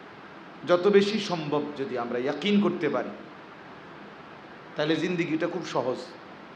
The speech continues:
আমি কখনো হাসবো, এটাও মালিকের ফয়সালা, আমি কখনো কাঁদবো, এটাও মালিকের ফয়সালা। এই জন্য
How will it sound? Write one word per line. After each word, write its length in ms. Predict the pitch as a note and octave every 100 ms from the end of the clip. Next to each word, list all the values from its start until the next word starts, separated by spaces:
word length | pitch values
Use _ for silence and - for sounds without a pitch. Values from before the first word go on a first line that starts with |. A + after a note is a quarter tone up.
| - - - - - - - - - - - - - - - - - -
আমি 160 | C#3+ D3+
কখনো 320 | D#3 - D#3
হাসবো, 400 | C#3+ D3 C#3+ C#3+
এটাও 220 | C#3 D3 D3
মালিকের 380 | D3 C#3 C3+ A#2+ -
ফয়সালা, 360 | A2+ - A#2
আমি 200 | G#2 A#2 A#2
কখনো 320 | B2+ C3 C3
কাঁদবো, 380 | C#3 C3+ A2 A2+ - - - - -
এটাও 200 | D3+ F3
মালিকের 360 | F3 E3 - A#2 -
ফয়সালা। 320 | - - - - - - -
এই 60 | C#3
জন্য 200 | C#3+